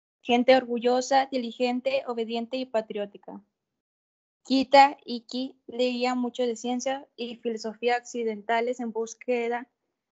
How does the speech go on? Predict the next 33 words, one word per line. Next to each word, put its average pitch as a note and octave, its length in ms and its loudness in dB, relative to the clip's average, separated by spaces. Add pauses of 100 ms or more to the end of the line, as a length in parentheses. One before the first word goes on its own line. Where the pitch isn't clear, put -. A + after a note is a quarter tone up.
(120)
de A#3+ 80 2
elementos A#3 400 -2
de A#3+ 60 2
apoyo A3+ 380 -2
a B3 60 -2
sus A3+ 380 -10
ideas A3 480 -2
de A#3+ 100 -2
que G#3+ 380 -2
los G3+ 180 -8
jóvenes A3+ 540 -4
samurái G#3+ 500 -2
podían G#3+ 380 -4
tomar A3 320 -2
los A3 160 -10
asuntos G#3+ 400 -10
políticos A3+ 640 -4
en A3+ 160 -10
sus G3+ 120 -18
manos, G3 460 -12 (880)
si C4+ 220 2
no B3 240 0
aprobaban B3+ 680 2
el B3+ 120 -8
gobierno A#3 560 -6
de B3+ 80 -4
los A3 240 -12
que A#3 120 -8
estaban A3+ 540 -6
encargados A3 680 -6
del A#3 140 -8
destino G#3+ 420 -12
nacional. G3 540 -14